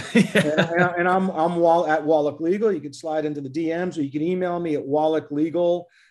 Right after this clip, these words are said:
Speaker 2: uh, at G, at gmail dot com. I'm the founding and sole member of Wallach Legal L L C. My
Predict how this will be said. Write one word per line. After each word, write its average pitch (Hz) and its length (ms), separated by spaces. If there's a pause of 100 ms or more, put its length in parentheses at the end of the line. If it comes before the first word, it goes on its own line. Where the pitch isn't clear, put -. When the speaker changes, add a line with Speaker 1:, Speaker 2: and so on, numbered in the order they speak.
(180)
Speaker 2:
uh, 131 320
at 135 160
G, 156 400
at 139 100
gmail 165 400
dot 123 220
com. 233 420
I'm 147 340
the 139 60
founding 185 880 (340)
and 226 240
sole 240 320
member 202 640
of 151 140
Wallach 185 420
Legal 175 420
L 170 200
L 165 160
C. 180 360
My 156 500